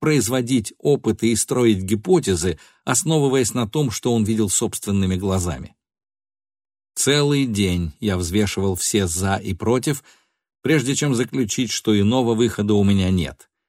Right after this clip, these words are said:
И когда представилась возможность, приступил к моему опыту без колебаний.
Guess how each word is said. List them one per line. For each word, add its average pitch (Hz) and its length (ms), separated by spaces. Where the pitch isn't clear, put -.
И 107 80
когда 98 280
представилась 90 640
возможность, 127 640
приступил 160 580
к - 100
моему 131 320
опыту 117 480
без 98 300
колебаний. 76 800